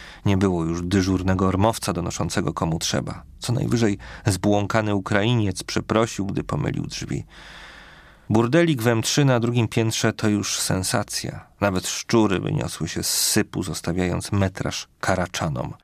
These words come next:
Blok na Ratajach już nie był tym, co kiedyś. Stał się ocieplonym, dumnym nośnikiem reklam napoju energetycznego. Teraz mieszkało się w kompaktowych mieszkaniach,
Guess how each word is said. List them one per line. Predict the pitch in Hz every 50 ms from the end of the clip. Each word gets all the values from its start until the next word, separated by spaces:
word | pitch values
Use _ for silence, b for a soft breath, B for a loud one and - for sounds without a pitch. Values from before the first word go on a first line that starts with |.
| _ _ -
Blok | 113 127 156 151
na | 143 139
Ratajach | 127 120 - - 147 147 135 123 -
już | 117 110 -
nie | 131 131
był | 120 110 107
tym, | - 113 113 113
co | - 101
kiedyś. | - - - 135 101 - - - - - -
Stał | - - - 90
się | - - - - -
ocieplonym, | - - - - - - - 123 147 156 147 123 95
dumnym | 92 90 98 101 98 98 98 98 98 98
nośnikiem | 98 98 92 - - 107 101 - - 98 95 92
reklam | 95 98 - - - 90 90 90
napoju | 90 90 - - 107 95 95 92
energetycznego. | 90 90 87 85 82 76 78 - - - - - - - - - - - _ B B B B B B B B B B B B B
Teraz | B - 180 156 - -
mieszkało | 113 104 - - 123 117 113
się | - - 113 104 98
w | -
kompaktowych | - - 113 104 98 - 101 - - - - - 127 117 - -
mieszkaniach, | 98 95 - - - - 117 110 110 107 101 98